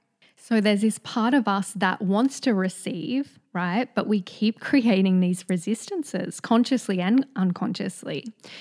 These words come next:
And it's because of those silent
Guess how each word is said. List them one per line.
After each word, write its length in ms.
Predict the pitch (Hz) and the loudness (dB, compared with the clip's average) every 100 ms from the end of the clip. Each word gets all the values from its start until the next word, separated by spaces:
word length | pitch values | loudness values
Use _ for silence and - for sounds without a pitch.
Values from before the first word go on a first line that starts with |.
| - _ - | -20 _ 0
And 140 | 208 | 2
it's 140 | 214 | 2
because 460 | - 208 - 226 240 | -2 -4 -2 -2 2
of 180 | 269 214 | 0 2
those 240 | 202 190 | 0 0
silent 760 | - 190 185 185 185 180 - | 0 0 2 2 0 -2 -6